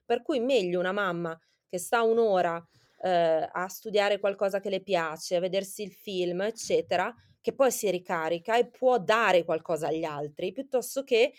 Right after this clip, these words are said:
essere una persona che si sacrifica in tutto e per tutto. E questo vale per la maternità, ma vale anche se tu hai fatto una scelta di carriera, per cui sei focalizzato su quello: "Io faccio solo questo". Ehm,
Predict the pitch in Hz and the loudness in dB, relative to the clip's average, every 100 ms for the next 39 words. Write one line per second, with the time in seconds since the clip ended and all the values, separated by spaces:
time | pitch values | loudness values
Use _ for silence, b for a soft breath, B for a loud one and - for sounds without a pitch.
0 | B - 202 - 208 208 214 269 - 202 | B -6 -4 -2 -2 -2 -2 -4 -4 -6
1 | 214 - 175 - 190 202 185 185 175 175 | -6 -8 -6 -6 -6 -4 -6 -6 -4 -4
2 | 175 180 180 180 170 160 - 151 151 156 | -4 -10 -4 -4 -2 -6 -6 -16 -10 -8
3 | 151 B B 226 494 - 190 185 180 190 | -8 B B 0 0 2 0 4 6 6
4 | 190 196 185 185 196 196 254 269 185 185 | 4 -2 -2 -2 -2 0 -2 -2 0 0
5 | 180 226 233 202 190 202 214 185 180 180 | 2 0 -4 -8 -8 -2 0 0 -6 -8
6 | - 185 185 180 175 196 202 170 170 240 | -4 -4 -2 -6 -2 -4 0 2 2 -2
7 | B B B 180 233 220 196 - 196 214 | B B B -6 -4 0 -2 0 -4 -2
8 | 202 165 247 247 240 233 185 156 151 151 | -2 0 0 0 -6 -4 -2 -2 -4 -6
9 | 156 151 151 - 233 247 247 202 165 - | -10 -12 -10 2 6 6 4 2 0 -4
10 | 156 - B B B B - 185 170 156 | -8 -10 B B B B -2 0 2 2
11 | 104 | -2